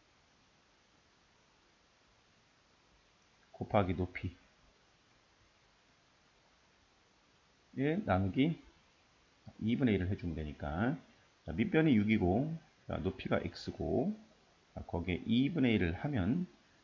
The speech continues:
그 넓이가, 자, 사십이랑 비교했을 때 사십이보다 뭐하게? 크게 해달라. 음, 뭐 이거 풀면 되는 거잖아. 어렵지 않지? 자, 이 약분하면 삼 엑스가 될 거고, 자, 삼 엑스가 사십이보다 크면 되니까,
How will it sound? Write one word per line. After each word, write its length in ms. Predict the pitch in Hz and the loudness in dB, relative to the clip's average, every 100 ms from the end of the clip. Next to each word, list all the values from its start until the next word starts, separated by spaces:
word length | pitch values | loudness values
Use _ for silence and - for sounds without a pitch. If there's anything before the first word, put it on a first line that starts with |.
| _ | _
그 120 | - | -2
넓이가, 760 | 135 95 98 98 95 117 - - - _ _ _ _ _ _ | 2 4 2 2 6 6 6 -4 -20 _ _ _ _ _ _
자, 80 | - | -14
사십이랑 680 | - 120 135 - 127 107 95 | -4 2 2 2 0 0 0
비교했을 360 | - 82 - - | -2 -4 -6 -8
때 140 | 73 | -8
사십이보다 580 | - 107 - 87 80 78 | -4 -6 -4 -4 -4 -6
뭐하게? 460 | 73 76 73 156 180 - _ _ - - | -6 -4 -2 -2 -4 -12 _ _ -20 -16
크게 240 | - - | -8 -2
해달라. 340 | 131 107 71 71 - - | 0 0 -2 -8 -12 -6
음, 140 | 302 | -2
뭐 100 | 208 | 2
이거 120 | 104 | 0
풀면 240 | 107 156 143 | -2 -4 -2
되는 180 | 95 78 | -2 -4
거잖아. 240 | 76 101 104 - | -6 -8 -8 -6
어렵지 300 | - - - | -6 -6 -6
않지? 420 | 73 - 127 170 - - - _ | -6 -2 -2 -2 -6 -20 -20 _
자, 80 | - | -6
이 200 | 82 120 | 0 4
약분하면 600 | 143 - - 98 90 170 185 | 4 2 0 0 2 0 -2
삼 200 | - 156 | 0 0
엑스가 280 | 147 127 | 0 -2
될 140 | 104 85 | -2 -2
거고, 520 | 78 76 80 - 190 - _ _ - - _ | -4 -6 -2 -2 -2 -8 _ _ -20 -20 _
자, 100 | 87 | -14
삼 220 | - - 143 | -8 -2 -2
엑스가 520 | 135 - 107 151 175 - _ _ _ - - | -2 0 4 4 2 -8 _ _ _ -18 -16
사십이보다 800 | - 127 147 - 95 101 98 92 | 0 2 2 0 0 2 0 -2
크면 220 | 139 117 | -4 -2
되니까, 600 | 85 82 - 73 101 147 | -2 -4 -4 -2 -2 -4